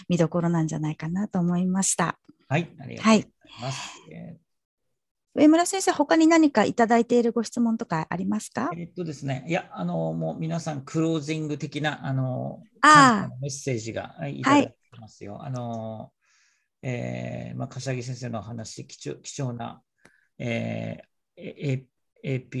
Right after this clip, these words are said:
Speaker 2: ーエイチエヌのですね、
Speaker 1: はい。
Speaker 2: えー、についてのお話、についての感謝のメッセージなど来ておりますけれども。
Speaker 1: はい。柏木先生、
Speaker 2: はい。
Speaker 1: 本当に、
Speaker 2: うん。
Speaker 1: あの、ありがとうございます。
Speaker 2: え、
Speaker 1: 再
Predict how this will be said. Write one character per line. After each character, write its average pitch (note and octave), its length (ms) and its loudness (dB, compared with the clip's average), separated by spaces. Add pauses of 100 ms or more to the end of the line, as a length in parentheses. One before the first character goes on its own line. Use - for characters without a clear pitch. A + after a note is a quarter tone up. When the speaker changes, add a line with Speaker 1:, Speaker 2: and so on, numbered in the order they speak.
Speaker 2:
ー B2+ 40 -2
エ - 40 0
イ A#2+ 80 -6
チ D3+ 160 -4
エ C#3+ 80 0
ヌ C3+ 140 -2
の G#2 160 -12
で - 100 -20
す - 180 -16
ね、 B2 120 -6
Speaker 1:
は A3 260 4
い。 - 120 -8 (120)
Speaker 2:
え - 440 -20 (440)
ー、 B2+ 40 -6
に A#2 100 -8
つ - 120 -12
い A#2 60 -8
て A2 120 -12
の - 120 -14
お - 40 -18
話、 - 560 -16
に C3 140 -8
つ - 160 -14
い B2 60 -10
て A2 120 -12
の A2 100 -14
感 A#2+ 220 -6
謝 A#2 140 -12
の A2 180 -16 (180)
メ B2 100 -8
ッ - 40 -14
セ G#2+ 140 -14
ー - 20 -12
ジ F#2 120 -16
な A#2+ 120 -14
ど G#2+ 80 -18
来 - 120 -20
て - 160 -14
お - 140 -20
り B2+ 100 -18
ま - 100 -20
す - 120 -20
け - 100 -20
れ - 60 -20
ど - 40 -20 (100)
も。 C3+ 60 0
Speaker 1:
は B3 220 8
い。 - 160 0 (960)
柏 - 280 0
木 C4 100 6
先 C#4+ 200 8
生、 C#4+ 120 6
Speaker 2:
は C4+ 60 8
い。 - 20 4
Speaker 1:
本 B3+ 200 6
当 C4+ 220 6
に、 B3 220 6
Speaker 2:
う - 20 0
ん。 - 120 -2
Speaker 1:
あ G#3+ 100 6
の、 G#3 500 0 (280)
あ G3+ 60 -2
り A3 80 4
が A#3 100 2
と A#3 140 -4
う G3 40 -4
ご F#3+ 100 -2
ざ G3 120 2
い G3+ 60 4
ま A3 120 4
す。 A3 100 0
Speaker 2:
え、 G3 40 0
Speaker 1:
再 G#3 180 -4